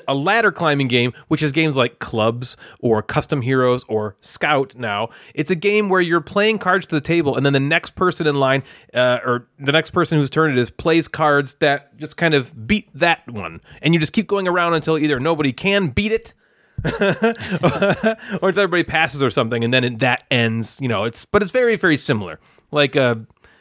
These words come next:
half brother to the trick-taking game. I don't know. Scout is a ladder climbing game. And in this game, basically what you're doing is you are playing, the game ends in as many rounds as there are number of players, which I thought was kinda cool.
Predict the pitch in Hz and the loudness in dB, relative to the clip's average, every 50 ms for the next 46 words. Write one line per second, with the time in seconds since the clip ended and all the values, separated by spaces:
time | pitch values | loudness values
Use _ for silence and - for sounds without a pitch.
0 | _ _ _ - - 180 180 - - - _ _ _ 135 139 139 131 120 110 104 | _ _ _ -2 0 2 2 0 -2 -8 _ _ _ -2 0 0 2 2 0 -2
1 | 98 - - 107 95 101 92 - 117 101 - - 98 87 - 87 80 76 82 90 | -2 -4 -6 -6 -6 -6 -6 -6 -8 -8 -6 -8 -10 -10 -10 -14 -14 -14 -14 -6
2 | 101 127 139 139 117 92 85 76 - - - - - - 220 165 151 165 - - | 0 2 2 2 2 -2 -6 -12 -14 -12 -8 -6 -2 0 0 2 2 0 -2 -2
3 | - 165 147 139 135 135 135 - 143 151 160 165 175 196 208 220 196 170 143 - | 0 0 2 2 2 0 0 0 0 2 2 2 2 2 2 2 2 0 0 2
4 | 147 135 113 110 113 107 101 107 95 92 - - - - - - 143 156 160 151 | 0 2 2 2 0 -2 -2 -4 -6 -8 -10 -14 -20 -20 -6 -2 -2 0 0 0
5 | 165 165 156 143 202 202 - - 175 165 160 170 160 135 131 165 185 - - 196 | -2 -2 -2 -2 -2 -2 -2 0 0 0 2 0 0 0 0 0 0 0 0 0
6 | 185 185 180 170 170 165 180 170 160 160 139 156 151 135 156 180 202 202 196 - | 0 0 0 0 0 0 0 0 0 0 0 -2 -2 0 0 0 0 0 -2 -2
7 | - 185 151 143 151 175 185 165 - _ _ _ _ - 131 135 135 180 202 196 | 0 0 2 2 0 -2 -4 -8 -12 _ _ _ _ -4 -2 0 0 0 0 0
8 | 175 175 185 180 - 147 156 156 - 139 143 120 120 135 165 214 247 247 185 185 | 0 -2 -2 -2 0 0 0 0 2 0 0 0 0 0 0 0 2 2 2 2
9 | 185 220 240 226 - 170 196 180 202 202 165 170 185 160 135 120 127 143 139 - | 2 2 0 0 0 -2 0 0 0 0 2 2 2 0 0 0 -2 -4 -4 -2
10 | - 233 240 180 120 104 113 - 107 95 101 95 87 90 - - - - - 156 | -2 0 2 2 0 0 -4 -6 -8 -8 -8 -8 -10 -12 -14 -16 -18 -10 -6 -6
11 | 170 - | -6 -6